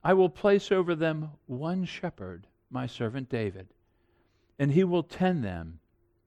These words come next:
He will tend them and be their shepherd. I, the Lord, will be their God, and my servant David will be prince among them.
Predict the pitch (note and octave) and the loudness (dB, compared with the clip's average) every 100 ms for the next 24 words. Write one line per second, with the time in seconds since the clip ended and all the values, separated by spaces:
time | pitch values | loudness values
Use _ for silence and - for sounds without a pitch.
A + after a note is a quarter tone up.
0 | _ _ - F#3 D#3+ E3 - G#3 A#3 A#3+ | _ _ 0 4 4 2 2 2 4 2
1 | A#3 A3 F3 D#3 - A3+ B3+ G#3+ F3+ - | 2 0 -2 -2 2 2 4 2 2 2
2 | A#3+ - B2 - _ _ _ - F#3 A3+ | 2 2 -2 -4 _ _ _ 4 8 10
3 | A3+ F#3+ F#3 A3+ B3+ G#3+ D3 G3+ G#3+ E3 | 10 10 12 12 12 10 6 6 8 8
4 | D3 G3 A3+ A3 F#3+ E3+ D#3 - G#3 F3+ | 10 10 10 8 8 6 6 6 6 6
5 | D3 G#3 A#3 B3 F#3 E3 D#3+ D#3 - A#3 | 6 8 8 6 4 4 4 2 6 6
6 | A#3+ - - E3+ E3+ A3 B3 F3+ C3+ C#3+ | 6 2 0 2 6 6 6 2 0 -2